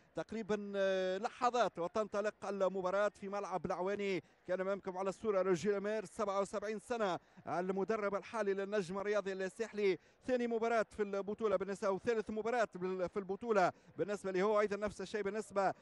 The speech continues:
لخالد المولي. أمامكم على الصورة المدرب ال-، نجم نقولوا الشاب مازال في بداية الطريق، خالد المولي أمام الأستاذ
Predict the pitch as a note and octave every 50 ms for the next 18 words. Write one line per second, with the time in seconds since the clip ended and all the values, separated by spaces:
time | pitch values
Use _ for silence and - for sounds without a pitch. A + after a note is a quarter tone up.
0 | - - - C3 D3+ G#3 G#3+ D#3 - A#3+ A#3 G#3+ G3 G3+ G#3+ A3 A3+ G#3+ G3 F#3
1 | F#3 F#3 G#3 G3+ F#3+ - G#3 F#3+ F3+ F#3+ F#3+ F#3+ F#3+ F#3 F3+ F3 - - A3+ A3+
2 | G#3+ G#3 G3 F3+ D3+ - - - - F#3+ E3 - A#2+ A#2 B2 C3+ C#3 C#3 C#3+ C#3+
3 | C#3+ D#3+ F3+ G3 F#3+ G#3+ A3 A3 G#3 G3+ G3 E3+ G3 F#3+ G3 F#3+ F#3 F#3 F#3 F3+
4 | F3 F3 E3+ E3+ E3 E3 D#3+ D#3+ D#3 D#3 E3 F3+ F#3 D#3+ F#3 F#3+ F3+ - B3 B3
5 | A3+ G3+ - - - C#4 C4 A#3 F#3+ D3 C3+ D3+ D#3+ C#3+ C3 F3 G#3+ A3 G#3 F3
6 | C#3+ - - - - - - G#3 G3+ E3 F3 - G#3+ G#3 G3 G#3 G3 - G#3 G#3
7 | A3+ G#3+ - - G3 G#3 G3+ G3 F#3 D#3+ F#3 F3 F#3 G3+ G#3+ G3+ F#3+ F#3 F#3+ G3
8 | G3 G3 G3 G3 F#3+ - - A3+ A3+ A3 G3